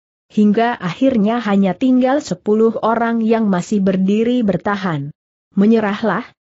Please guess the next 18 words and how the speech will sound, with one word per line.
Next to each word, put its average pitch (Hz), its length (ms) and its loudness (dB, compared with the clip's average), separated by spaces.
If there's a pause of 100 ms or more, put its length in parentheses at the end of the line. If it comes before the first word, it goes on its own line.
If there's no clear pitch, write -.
(100)
berkata 202 640 -4
Ki 233 240 -2
Gede 214 320 2
Banyak 208 320 0
Wadi 202 320 0
kepada 180 400 -4
sepuluh 220 640 -2
orang 226 400 -2
penghuni 262 560 2
padepokan 196 720 -2
Alas 170 400 -2
Jati. 180 480 -2 (480)
Para 226 320 0
penghuni 262 560 2
padepokan 208 720 -2
Alas 190 400 -2
Jati 190 320 -2
ternyata 202 560 -2